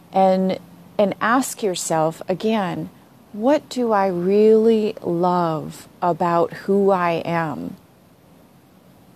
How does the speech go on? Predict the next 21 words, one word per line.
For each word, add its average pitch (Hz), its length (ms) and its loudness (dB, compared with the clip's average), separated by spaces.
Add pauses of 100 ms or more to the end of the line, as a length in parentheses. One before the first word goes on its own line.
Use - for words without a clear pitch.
(2250)
And 220 360 6
answers 220 680 2
will 180 160 4
come. 170 560 -4 (1040)
See 311 280 4
if 302 120 0
you 240 80 2
can 208 160 2
fill 208 280 4
up 196 200 4
at - 240 2
least 233 960 4 (220)
one 208 480 4
page 170 760 -4 (640)
with 202 200 6
things 208 380 2
that 180 200 0
you 180 160 0
love 185 400 6
about 170 420 0
yourself. 143 760 -4